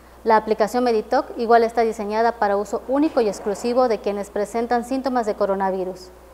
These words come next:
Es gratis y se encuentra disponible para su descarga en Apple Store, para teléfonos iPhone y tabletas iPad, y en Play Store para dispositivos con sistema operativo Android. Por medio de esta aplicación se puede hacer una videollamada con un doctor.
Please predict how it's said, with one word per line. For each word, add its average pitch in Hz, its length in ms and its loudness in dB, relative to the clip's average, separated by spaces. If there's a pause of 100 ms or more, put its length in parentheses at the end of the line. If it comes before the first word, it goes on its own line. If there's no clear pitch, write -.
Es 208 220 -2
gratis 233 520 0
y 247 80 -4
se 233 120 0
encuentra 233 340 2
disponible 240 560 -2
para 208 220 -2
su 208 140 -8
descarga 226 440 -2
en 208 100 -2
Apple 208 280 -4
Store, 233 340 0 (460)
para 208 180 4
teléfonos 220 640 0
iPhone 285 460 0
y 226 80 -6
tabletas 202 480 -2
iPad, 254 380 -2 (260)
y 226 80 2
en 233 100 0
Play 269 220 2
Store 277 320 0
para 233 240 2
dispositivos 240 640 -4
con 202 160 -6
sistema 220 320 -2
operativo 202 480 0
Android. 185 360 -4 (680)
Por 240 140 4
medio 277 160 6
de 269 60 6
esta 254 160 0
aplicación 220 520 -2
se 269 100 -4
puede 226 200 4
hacer 233 160 -2
una 226 180 0
videollamada 208 720 0
con 190 160 -4
un 196 120 -6
doctor. - 340 -8